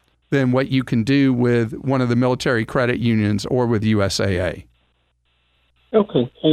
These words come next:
Speaker 2: I know that we did take a look at the interest rate that this particular company was offering. It was five point nine nine versus a home. We had,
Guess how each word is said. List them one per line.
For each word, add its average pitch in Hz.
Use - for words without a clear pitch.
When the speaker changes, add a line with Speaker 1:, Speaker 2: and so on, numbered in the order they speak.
Speaker 2:
I 165
know 160
that 156
we 143
did 143
take 143
a 131
look 127
at 117
the 117
interest 131
rate 113
that 113
this 117
particular 110
company 113
was 104
offering. 107
It 101
was 98
five 110
point 104
nine 104
nine 101
versus 101
a 104
home. 104
We 110
had, 107